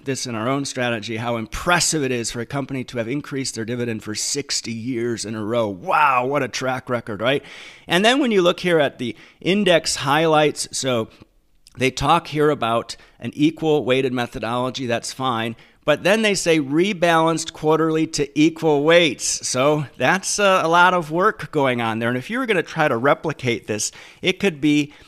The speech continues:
quite complicated. What might be better to use here, and it's what we do, is a trimming approach where we simply let those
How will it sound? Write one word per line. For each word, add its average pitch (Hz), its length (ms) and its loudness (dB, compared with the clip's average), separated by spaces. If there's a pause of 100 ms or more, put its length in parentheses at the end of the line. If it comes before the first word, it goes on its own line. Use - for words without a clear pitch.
(300)
quite 135 300 2
complicated. 151 760 0
What 208 180 0
might 220 440 -2
be 175 140 -4
better 143 520 -2
to 180 200 -6
use 170 420 -4
here, 190 220 0
and 143 80 -4
it's - 180 -10
what 143 180 -2
we 139 140 -2
do, 120 220 -2
is 107 120 -6
a 110 120 -4
trimming 185 600 -2
approach - 640 0
where 117 240 -2
we 117 120 -4
simply 160 420 -4
let 127 320 -2
those 127 340 -4